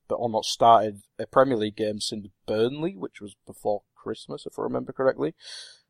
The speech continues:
And when he comes on now, I mean, he gets, like, ten minutes, and we expect him to, like, bring the game to life like he did against Chelsea. It's not, it's just not gonna happen. You have to, you have to give these, these players a bit of,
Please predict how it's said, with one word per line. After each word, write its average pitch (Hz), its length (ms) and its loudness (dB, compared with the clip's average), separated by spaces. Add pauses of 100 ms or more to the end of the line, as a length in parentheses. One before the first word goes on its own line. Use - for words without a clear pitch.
(240)
And 117 380 8 (180)
when 131 260 8
he 127 100 2
comes 123 380 2
on 113 180 6
now, 117 520 6
I 123 80 -2
mean, 113 140 0
he 107 60 -2
gets, 113 240 0
like, 110 160 2
ten 110 280 0
minutes, 117 300 -2
and 117 100 -4
we 113 100 0
expect - 420 0
him 110 100 -4
to, 107 220 0 (300)
like, 110 380 -6 (180)
bring 120 180 6
the 113 80 2
game 113 220 6
to 104 60 4
life 113 260 8
like 123 180 6
he 139 80 -2
did 131 160 -4
against 139 280 4
Chelsea. 170 380 4
It's 156 140 -6
not, 165 180 4
it's 143 160 2
just - 180 0
not 131 120 8
gonna 120 140 4
happen. 123 300 6
You 107 60 -4
have 135 220 8
to, 120 220 4 (640)
you 143 140 6
have 151 180 10
to 147 80 0
give 131 200 8
these, 131 560 4 (120)
these 135 260 8
players 117 640 8
a 127 100 6
bit 143 360 6
of, 117 180 4